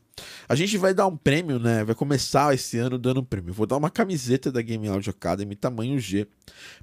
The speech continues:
pra primeira pessoa que responder essa pergunta. Então, quem chegou até o final do podcast, se você tá aí escutando no Spotify ou no Telegram, espera o vídeo sair no YouTube.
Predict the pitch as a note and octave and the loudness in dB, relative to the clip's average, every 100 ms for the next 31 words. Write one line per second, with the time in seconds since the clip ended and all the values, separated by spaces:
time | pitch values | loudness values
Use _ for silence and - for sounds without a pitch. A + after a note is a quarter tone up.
0 | - E3 - - A3+ A#3+ D#3 D#3 D#3 E3+ | 2 2 2 -2 -2 2 4 4 2 2
1 | D#3+ - A2 A2 A2+ - - - _ - | 2 2 2 0 -2 -12 -20 -20 _ 0
2 | D3 C3+ - D#3 A#2 A#2+ - _ - G3 | 2 2 0 -2 2 0 0 _ 0 0
3 | - G3+ E3 F#2+ D2+ - B2+ C3+ D#3+ - | 2 0 0 -2 -12 -6 -4 0 -2 2
4 | E3 C#3+ E3+ F3 D#3 D#3 D3+ C3 C#3 C3 | 0 4 4 4 2 0 -2 2 2 2
5 | B2 A#2 - A2+ C#3 - A2+ - B2+ C3 | 0 0 0 2 2 -2 -8 -6 -2 2
6 | A#2 A#2+ - B2 - A#2 A2+ G#2 - G#2+ | 2 2 -2 -6 0 0 0 -6 -2 -2
7 | - G#2 A#2+ B2 - - - - A2+ A#2+ | -2 2 4 2 -2 -20 -20 -4 0 0
8 | G#2+ A#2 A#2+ B2 A#2 B2 - - B2+ D3+ | 0 4 4 4 0 -4 -6 2 4 6
9 | E3 - A#2 A#2 A#2+ A#2+ A#2+ A2 A2+ A2 | 2 -2 -6 -2 -2 0 0 0 -2 -2
10 | G#2+ - G#2+ A2+ B2 | -4 0 -2 0 -2